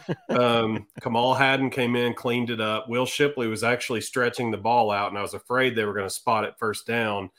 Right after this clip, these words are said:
Speaker 2: but Kamal Hadden threw his shoulder into him and knocked him backwards and caused him to drop straight down.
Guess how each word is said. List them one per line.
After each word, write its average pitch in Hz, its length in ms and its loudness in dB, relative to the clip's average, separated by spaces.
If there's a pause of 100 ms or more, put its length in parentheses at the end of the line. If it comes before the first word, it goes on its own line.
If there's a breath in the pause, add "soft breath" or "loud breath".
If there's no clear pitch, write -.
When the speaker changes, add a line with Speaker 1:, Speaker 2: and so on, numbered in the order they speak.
(280)
Speaker 2:
but 107 160 -2
Kamal 113 300 2
Hadden 123 380 2
threw 117 140 -2
his 104 120 2
shoulder 127 460 0
into 104 300 -2
him 104 140 0
and 101 120 -4
knocked 110 260 -2
him 95 160 -6
backwards 98 680 -2
and 90 220 -8 (400)
caused 110 320 4
him 104 160 2
to 98 60 0
drop 101 340 0
straight 98 340 -2
down. 98 420 0